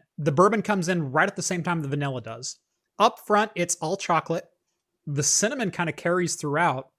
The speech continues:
and then you're left with a little bit of heat on the end. Like, everything in the description is right there.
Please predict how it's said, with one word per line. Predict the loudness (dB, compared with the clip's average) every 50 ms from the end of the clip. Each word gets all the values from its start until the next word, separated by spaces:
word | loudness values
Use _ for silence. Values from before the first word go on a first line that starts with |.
| _ _ -4
and | -2 0
then | 0 0
you're | 0 0
left | 2 0 0 0 -2
with | -4 -4
a | -2
little | -2 -2 -2 -2
bit | -2 -4
of | -4 -6
heat | -6 -4 -2 -2
on | -2 -4
the | -4 -8 -8
end. | -10 -10 -14 -18 -20 _ _ _ _ _ _ _ _ _
Like, | 0 0 2 4 4
everything | 4 4 4 0 0 0 0 0
in | 0 0
the | 0
description | -2 -4 -2 -2 -4 -4 -2 -6 -6 -6 -6 -10 _ _ _ _ _ _
is | -6 -6 -4
right | -2 0 -2 -2 -2
there. | -8 -14 -16 -20